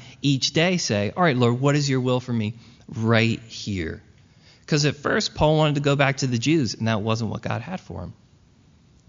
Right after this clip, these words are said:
And he went back to Tarsus, and he was there for a while, doing we don't know what, really. Till Barnabas came and got him and said, "Hey, I wanna bring you to Antioch.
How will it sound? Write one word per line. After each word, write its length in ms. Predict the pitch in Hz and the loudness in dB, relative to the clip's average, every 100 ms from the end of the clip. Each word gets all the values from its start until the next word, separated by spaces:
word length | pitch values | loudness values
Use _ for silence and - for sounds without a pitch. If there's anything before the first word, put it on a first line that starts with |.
| - _ _ _ - | -20 _ _ _ -6
And 100 | 123 | 0
he 80 | 131 | 2
went 180 | 139 143 | 2 0
back 220 | 156 156 | -2 -2
to 80 | 147 | -6
Tarsus, 480 | - 214 - 101 113 | -6 -6 -4 -4 -2
and 80 | 110 | 0
he 80 | |
was 160 | 107 107 | 0 2
there 420 | 117 113 113 113 - | 2 4 2 -4 -8
for 220 | - 113 | -2 0
a 60 | |
while, 540 | 101 165 349 - - - - _ _ - | 0 -2 -6 -8 -10 -16 -20 _ _ -8
doing 580 | 143 143 147 151 143 135 | 0 2 4 2 0 0
we 120 | 165 | 0
don't 260 | 185 165 165 | -2 -4 -4
know 240 | 170 165 | -2 -4
what, 400 | 160 107 - - - | -4 -6 -8 -12 -12
really. 360 | 120 87 92 98 - _ - - _ _ _ - | -8 -8 -8 -14 -20 _ -20 -20 _ _ _ -4
Till 140 | 123 113 | 0 2
Barnabas 460 | 113 147 165 113 | 2 2 0 -2
came 220 | - 107 | 0 0
and 80 | 110 | 2
got 220 | 110 127 | 0 0
him 80 | 110 | -2
and 100 | 101 | -2
said, 180 | 104 101 | -4 -4
"Hey, 120 | 101 | -4
I 40 | 92 | -4
wanna 160 | 92 | -6
bring 220 | 98 95 | -6 -6
you 80 | 90 | -6
to 60 | 90 | -6
Antioch. 460 | 92 90 87 87 | -6 -6 -8 -12